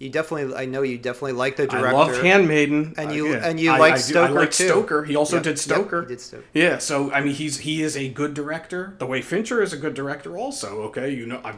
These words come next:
Speaker 2: you know how much I think, uh, highly I think of Zodiac and The Social Network especially, um, but,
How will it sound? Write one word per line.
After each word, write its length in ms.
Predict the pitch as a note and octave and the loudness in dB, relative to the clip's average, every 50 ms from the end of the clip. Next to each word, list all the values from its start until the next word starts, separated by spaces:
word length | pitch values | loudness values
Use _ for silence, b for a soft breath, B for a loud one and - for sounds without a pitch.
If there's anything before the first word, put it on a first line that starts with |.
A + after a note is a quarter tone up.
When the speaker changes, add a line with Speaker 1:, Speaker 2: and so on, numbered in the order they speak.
| G#2+ | -14
Speaker 2:
you 120 | A2 A2+ A#2+ | -12 -12 -10
know 100 | A#2+ A2+ | -10 -10
how 140 | G#2+ B2 B2 | -10 -8 -8
much 240 | C3 B2+ B2+ - - | -8 -8 -8 -8 -8
I 80 | B2+ | -10
think, 300 | B2 - C3 C3 B2 - | -8 -8 -10 -10 -10 -10
uh, 80 | B2 G#2+ | -12 -12
highly 360 | - C3+ B2 B2+ B2+ B2+ B2 | -10 -10 -8 -8 -8 -10 -10
I 60 | A#2+ | -12
think 240 | A#2+ - C3+ A#2+ B2 | -12 -10 -10 -10 -10
of 140 | A#2 A2 G#2 | -12 -12 -10
Zodiac 600 | G#2+ A#2+ B2 B2 A#2+ A#2+ A#2+ A#2+ A#2+ A#2+ A#2+ - C#3+ | -8 -8 -6 -6 -8 -8 -10 -10 -10 -10 -12 -12 -14
and 160 | A#2+ A2+ G#2+ | -12 -12 -10
The 40 | G#2+ | -8
Social 380 | - - E3+ A3 G#3+ - C#3 | -6 -6 -6 -6 -6 -6 -8
Network 400 | A#2+ A2+ A2 - A#2 A2+ A2+ - | -8 -8 -10 -10 -12 -12 -12 -12
especially, 640 | A2 - - - D#3+ F#3 G3 - G2+ G2 G2+ G2 G2 B B B B B B B - | -14 -14 -10 -10 -10 -10 -10 -10 -12 -12 -12 -14 -14 B B B B B B B -12
um, 580 | A2+ A2 G#2 G2+ G2+ G2 G2 G2 G2 - A#2+ G#2 | -10 -8 -8 -8 -8 -8 -10 -10 -12 -14 -14 -12
but, 460 | A2 A2 G#2 G2+ G2+ - - - | -10 -8 -8 -8 -10 -12 -14 -14